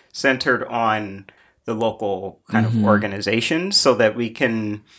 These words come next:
Speaker 1: you know, I think give them the space that, that they don't often get.
Speaker 2: Right.
Speaker 1: Right. So Google, right, Google can say, "Oh, we're gonna build a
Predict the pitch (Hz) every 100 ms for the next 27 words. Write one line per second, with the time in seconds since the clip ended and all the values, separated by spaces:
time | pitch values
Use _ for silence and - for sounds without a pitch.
0 | _ _ _ _ _ _ _ 180 156 127
1 | 113 - _ _ _ _ _ - 143 147
2 | 131 113 143 135 131 127 117 - 127 120
3 | 123 - - 113 - _ - 113 - -
4 | 113 107 104 107 - 98 - 98 95 -
5 | - - _ - 95 87 - - 101 101
6 | - 123 110 135 147 135 123 120 120 -
7 | 123 117 120 120 143 139 123 - 127 117
8 | - 120 123 196 175 135 165 143 131 131
9 | 131 123 123